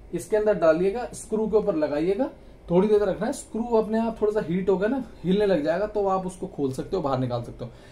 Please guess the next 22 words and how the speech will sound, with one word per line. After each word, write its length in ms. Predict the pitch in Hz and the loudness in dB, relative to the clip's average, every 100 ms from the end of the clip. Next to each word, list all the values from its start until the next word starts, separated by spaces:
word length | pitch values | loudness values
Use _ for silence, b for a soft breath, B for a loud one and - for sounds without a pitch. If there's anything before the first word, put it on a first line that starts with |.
| B - | B -4
अब 140 | 156 | 0
आप 180 | 185 180 | 0 0
सोचेंगे 400 | 180 180 190 202 | -2 -2 -2 -2
कि 120 | 208 | 2
अगर 220 | 196 202 202 | 4 4 2
हम 100 | 190 | 0
उससे 200 | 185 196 | -2 0
निकाल 360 | 151 156 170 | 2 4 4
लेंगे 200 | 190 196 | 2 0
तो 160 | 196 196 | 0 4
वो 380 | 190 196 196 165 170 170 | 6 6 6 0 -6 -4
फिट 160 | 175 170 | -2 0
कैसे 280 | 175 165 156 | 0 0 -2
होगा? 220 | 139 131 B B B - | -4 -6 B B B 4
फिट 160 | 214 | 6
दोस्तों 340 | 185 214 214 220 | 8 8 8 6
बड़े 140 | 220 | 8
आसानी 320 | 208 190 180 | 8 6 2
से 100 | 185 | 2
हो 60 | 180 | 2
जाएगा। 200 | 175 226 | 0 0
वो 240 | 220 226 | -4 -2